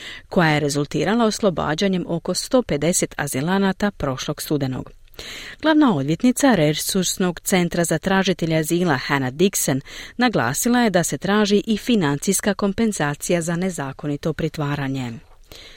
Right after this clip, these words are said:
Nova turistička kampanja koju je pokrenula vlada Novog Južnog Walesa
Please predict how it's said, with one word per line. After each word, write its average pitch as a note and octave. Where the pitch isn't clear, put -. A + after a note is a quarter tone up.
Nova D#3+
turistička F3
kampanja F3
koju D3+
je E3
pokrenula A#3
vlada G#3+
Novog G3+
Južnog F#3
Walesa C3+